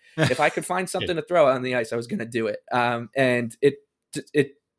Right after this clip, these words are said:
Speaker 1: no matter what anyone ever says about it, like, that moment is,
Speaker 2: Mm.
Speaker 1: is so worth the kind of vitriol that, that people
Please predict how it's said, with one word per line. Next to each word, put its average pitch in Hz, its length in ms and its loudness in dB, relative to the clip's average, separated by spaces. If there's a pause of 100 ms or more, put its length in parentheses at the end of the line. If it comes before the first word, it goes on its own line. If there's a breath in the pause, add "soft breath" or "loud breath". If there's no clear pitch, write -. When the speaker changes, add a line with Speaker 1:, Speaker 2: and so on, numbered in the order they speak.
Speaker 1:
no 139 200 -4
matter 160 240 2
what 139 400 2
anyone 156 320 2
ever 123 160 2
says 120 260 -6
about 107 300 -2
it, - 80 -4
like, 110 180 -4
that 135 220 0
moment 123 400 -4 (420 soft breath)
is, 127 220 -2
Speaker 2:
Mm. 107 140 -6
Speaker 1:
is 117 260 0
so 139 440 4 (360)
worth 123 540 0 (120)
the 113 320 -2 (160)
kind 120 240 -6
of 110 280 -4 (360 soft breath)
vitriol 117 640 2
that, 123 160 2
that 127 240 2
people 120 400 0